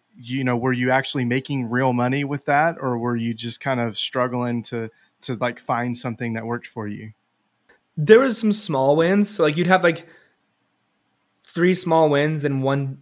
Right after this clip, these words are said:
Speaker 2: like, three small losses, then one decent sized win. And so it would even out, and you kind of just, like, play those numbers over time. And then now and then there was, like, a medium sized win where I sold one or two of them for, like, five or ten K. And that was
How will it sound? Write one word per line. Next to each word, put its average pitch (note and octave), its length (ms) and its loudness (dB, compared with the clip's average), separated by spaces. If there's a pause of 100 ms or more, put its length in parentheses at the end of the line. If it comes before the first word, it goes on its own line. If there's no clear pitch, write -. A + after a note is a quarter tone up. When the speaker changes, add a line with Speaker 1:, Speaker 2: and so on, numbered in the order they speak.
(120)
Speaker 2:
like, D3 120 2
three F#3+ 280 -2
small E3+ 280 2
losses, C#3+ 480 0
then C3 180 -6
one B2+ 220 -4
decent B2+ 340 -6
sized A#2+ 360 -6
win. B2+ 320 -6
And C3 120 -6
so C3+ 260 -2
it B2+ 40 -2
would A2+ 100 -12
even B2+ 280 -4
out, B2 240 -2
and B2+ 100 -8
you B2+ 80 -8
kind C3+ 180 -8
of C3 40 -8
just, C3 160 -10
like, A#2+ 180 -10 (120)
play C#3 240 -2
those C3 200 -2
numbers D3+ 360 -4
over C#3+ 200 -8
time. D#3 280 -2
And - 440 -10
then E3 120 2
now E3+ 180 6
and D#3+ 100 0
then D#3 120 2
there D3 100 0
was, C#3 380 2
like, C3 260 -10
a C3 100 -6
medium C3+ 380 -2
sized C3 420 -2
win B2+ 400 -6
where A2+ 240 -10 (120)
I A#2+ 100 -10
sold C3 400 -4 (160)
one C3+ 160 -8
or B2+ 60 -6
two C3+ 160 -4
of C3 60 -2
them B2+ 200 -6
for, A#2 80 -12
like, A#2 200 -10
five B2+ 180 -10
or C3 60 -12
ten B2+ 220 -10
K. B2 440 -8 (500)
And B2+ 260 -8
that C3+ 160 2
was C3 320 -2